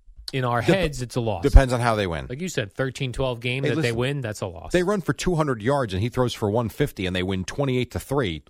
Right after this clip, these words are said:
Speaker 2: All good. It's still what you wanna see. Like, they need a good defensive performance 'cause they've been, I mean, they've given up. And I know there were an interception return for a touchdown against the Cowboys. I get that. But they've given up in the last two weeks eighty-two points.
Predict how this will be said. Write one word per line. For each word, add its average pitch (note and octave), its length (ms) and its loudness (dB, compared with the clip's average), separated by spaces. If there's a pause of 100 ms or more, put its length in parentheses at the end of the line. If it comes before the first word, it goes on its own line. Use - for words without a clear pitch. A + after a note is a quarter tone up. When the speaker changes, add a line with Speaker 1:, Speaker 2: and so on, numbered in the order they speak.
Speaker 2:
All D3 200 0
good. G#2 360 0 (440)
It's G#2 160 -2
still - 200 0
what B2+ 160 -2
you A#2+ 60 -2
wanna G#2 200 -2
see. C3 320 -4 (200)
Like, D3 140 2
they G3 160 4
need G3+ 240 0
a C#3 40 -2
good C3 360 0
defensive D3+ 480 2
performance G2 460 -2
'cause A2 100 -4
they've A2+ 100 2
been, F2+ 160 -2 (140)
I G2 40 -6
mean, A#2 100 -2
they've F#3 200 2
given D#3+ 220 2
up. E2 260 0
And A2+ 80 0
I A2+ 80 2
know B2+ 160 2
there B2+ 140 0
were G#2+ 240 0
an G2 120 -2
interception G#2 520 0
return F#2 240 0
for F#2 120 -2
a F2+ 40 -2
touchdown F#2 360 -2
against F2 220 -4
the - 60 -18
Cowboys. F2 400 -2
I E2 60 -4
get D#2+ 200 -2
that. C#2+ 240 -6 (460)
But G#2+ 120 -2
they've E3 240 2
given D#3+ 280 2
up C3+ 160 0
in A#2+ 60 0
the A2+ 80 2
last A#2+ 360 0
two C3+ 100 -2
weeks A#2 300 -2
eighty-two G#2 380 -4
points. D2+ 340 -12